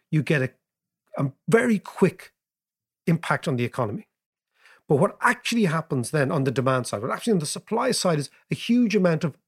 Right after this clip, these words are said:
new oil comes on stream. Now, by the time the new oil has actually been pumped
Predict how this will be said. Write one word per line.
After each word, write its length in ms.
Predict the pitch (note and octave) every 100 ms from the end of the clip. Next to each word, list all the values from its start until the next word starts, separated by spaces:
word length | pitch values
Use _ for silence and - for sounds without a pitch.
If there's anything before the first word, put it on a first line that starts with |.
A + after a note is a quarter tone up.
| _
new 360 | C#3+ D3 A#3+ C#4+
oil 360 | A#3 D3 A#2 - _ _ _ _ _
comes 220 | F#3 D#3+
on 100 | D3+
stream. 460 | - - C3 D#3 E3 - - -
Now, 120 | D#3+ D#3+
by 160 | F#3+
the 100 | F3+
time 460 | F3+ - B3+ D4+ B3+
the 60 |
new 200 | G#3+ G#3 G3+
oil 180 | F3+ D#3
has 160 | D3+ -
actually 420 | D#3+ - - D#3
been 240 | A#2+ C#3 C3
pumped 380 | - F#3 -